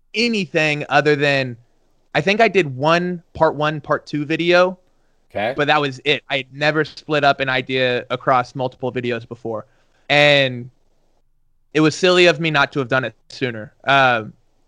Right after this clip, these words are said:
Speaker 1: otherwise, I would have had one video that did a few million views, but I still had that first video that did a few million views. But then it was like the next one did, like, the first one did three or four million.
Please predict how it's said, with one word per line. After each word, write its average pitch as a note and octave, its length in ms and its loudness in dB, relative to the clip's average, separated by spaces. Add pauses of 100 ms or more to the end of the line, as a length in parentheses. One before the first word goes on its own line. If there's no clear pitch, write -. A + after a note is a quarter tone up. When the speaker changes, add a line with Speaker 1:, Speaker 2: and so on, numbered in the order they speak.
(120)
Speaker 1:
otherwise, G#3 380 4
I F#3 60 4
would F#3 100 2
have F3 80 2
had F3 140 0
one E3 400 -4
video D#3+ 260 -2
that C#3+ 180 -2
did D3+ 140 -2
a D3 60 -6
few D#3+ 180 -6
million D3+ 340 -4
views, D#3+ 460 0 (240)
but C#3+ 140 2
I C#3+ 80 2
still F#3+ 260 2
had G3 240 2
that D#3 180 0
first D3+ 220 -4
video D3+ 220 -4
that C3+ 100 -4
did C#3 120 -4
a C3 40 -6
few C#3+ 160 -10
million C3+ 280 -8
views. D3+ 460 -4 (300)
But D3 160 -2
then D3+ 240 2
it C#3+ 180 -4 (180)
was C3+ 120 -12
like C3+ 240 -4
the B2 80 -10
next B2+ 260 -6
one C#3 180 -8
did, B2+ 280 -6 (160)
like, C#3 140 -4
the C#3 60 -10
first D#3 280 -2
one D3+ 120 -6
did D3 200 -4
three D3 100 -2
or C#3+ 80 0
four C3+ 180 -6
million. C3 380 -6